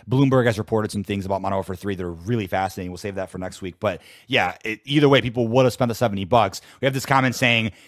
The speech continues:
uh, "Disavowed," which is a reference to a concept piece Fajardi,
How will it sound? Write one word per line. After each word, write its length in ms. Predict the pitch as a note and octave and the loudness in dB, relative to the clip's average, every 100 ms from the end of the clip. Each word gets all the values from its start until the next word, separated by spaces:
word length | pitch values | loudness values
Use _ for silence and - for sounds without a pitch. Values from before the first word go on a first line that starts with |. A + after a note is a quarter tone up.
| _ _ | _ _
uh, 240 | B2+ A#2 G#2 | 2 4 2
"Disavowed," 680 | G#2+ D3+ D3+ A2+ A2+ B2+ C3+ | 4 4 4 4 6 6 4
which 120 | - | 0
is 40 | |
a 60 | B2 | 2
reference 360 | B2 B2 A#2+ - | 2 2 -2 0
to 420 | B2 A#2 A2+ A2 | 0 0 0 -2
a 220 | A2 G2+ F#2+ | -2 -4 -4
concept 480 | - A2 - G#2+ | -2 -2 0 -4
piece 260 | G#2 G#2 - | -2 -6 -6
Fajardi, 480 | G#2+ G#2 G#2 G#2 | -4 2 2 0